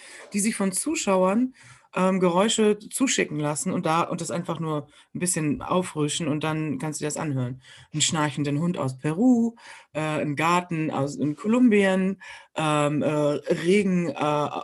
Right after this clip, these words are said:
auf, in Tokio, ja, also du gehst durch Tokio, äh, das wird dir vorher erzählt, wo du da bist und so. Ähm, völlig neues Ding, fand ich, äh, super spannend. Also deshalb, das passt ja ganz gut zu dem, was du jetzt über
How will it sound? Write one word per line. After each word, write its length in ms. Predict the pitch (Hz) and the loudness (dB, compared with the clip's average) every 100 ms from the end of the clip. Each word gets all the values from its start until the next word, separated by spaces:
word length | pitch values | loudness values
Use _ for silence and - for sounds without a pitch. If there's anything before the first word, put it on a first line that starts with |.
| 78 87 - | -10 -16 -2
auf, 360 | 143 135 - - - - | 0 2 -4 -14 -18 -4
in 140 | 151 | -4
Tokio, 640 | 135 190 190 196 190 196 - | 4 4 4 2 2 0 -2
ja, 160 | 147 170 | -4 -2
also 180 | 143 143 | -4 -8
du 120 | 147 | -6
gehst 360 | 147 147 - _ | -6 -6 -10 _
durch 200 | - 139 | -12 -8
Tokio, 540 | 165 160 165 156 156 - - - - _ | -10 -8 -4 -4 -4 -8 -20 -20 -20 _
äh, 180 | 143 135 | -2 -2
das 160 | 131 | -4
wird 120 | 151 151 | -6 -6
dir 80 | |
vorher 240 | 135 147 143 | -4 -2 -2
erzählt, 380 | 139 190 190 190 | -2 0 0 -2
wo 60 | |
du 80 | 143 | -6
da 140 | 139 | -4
bist 240 | 139 175 - | -4 -6 -6
und 140 | 151 | -8
so. 240 | 135 147 - - - - - _ | -6 -8 -10 -20 -20 -20 -20 _
Ähm, 460 | 143 135 135 135 131 | -6 -4 -2 -2 -4
völlig 460 | 127 - 156 240 254 | -6 -4 0 0 0
neues 360 | 160 151 147 - | 0 2 0 0
Ding, 200 | 180 190 | 0 0
fand 220 | 131 139 | 0 -2
ich, 180 | 131 - | -4 -6
äh, 120 | - | -6
super 340 | - 170 143 | -4 -4 -2
spannend. 320 | 135 - 127 135 | -4 -2 -2 -2
Also 140 | 135 | -4
deshalb, 260 | 139 147 127 | -2 -4 -4
das 120 | 135 | -8
passt 220 | - - | -8 -4
ja 60 | 131 | -2
ganz 220 | 139 135 | -4 -6
gut 120 | 143 | -10
zu 120 | - | -6
dem, 100 | 143 | -2
was 120 | 139 | -2
du 80 | 135 | -4
jetzt 80 | 131 | -6
über 280 | 139 135 131 | -2 -4 -4